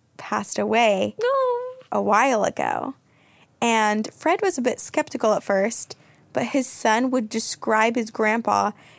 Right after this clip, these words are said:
Speaker 1: and it was Fred's dad, like, to a T.
Speaker 2: That is so sweet.
Speaker 1: Isn't it?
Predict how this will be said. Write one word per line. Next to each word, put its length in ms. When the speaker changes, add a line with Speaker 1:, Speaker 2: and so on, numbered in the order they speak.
Speaker 1:
and 140
it 100
was 220
Fred's 440
dad, 360
like, 300
to 380
a 220
T. 760
Speaker 2:
That 260
is 200
so 480
sweet. 680
Speaker 1:
Isn't 340
it? 480